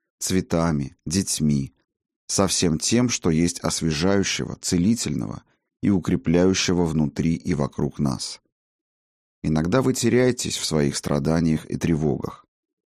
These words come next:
Позвольте своим друзьям вас спасти. Они могут сказать: «Посмотри, какое красивое небо сегодня утром.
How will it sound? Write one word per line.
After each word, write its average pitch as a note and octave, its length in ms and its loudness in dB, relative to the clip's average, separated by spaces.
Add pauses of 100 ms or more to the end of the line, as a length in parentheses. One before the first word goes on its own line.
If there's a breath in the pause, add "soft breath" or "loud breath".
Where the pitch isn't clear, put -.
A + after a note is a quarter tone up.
(260)
Позвольте D2+ 540 2
своим C#2+ 340 0
друзьям D2+ 540 0
вас D2 200 0
спасти. - 760 -4 (680)
Они G#2 280 4
могут G#2+ 300 2
сказать: - 600 -2 (380)
«Посмотри, - 460 0
какое E2 360 -2
красивое D2+ 580 0
небо E2 300 2
сегодня D2+ 540 -2
утром. - 460 -6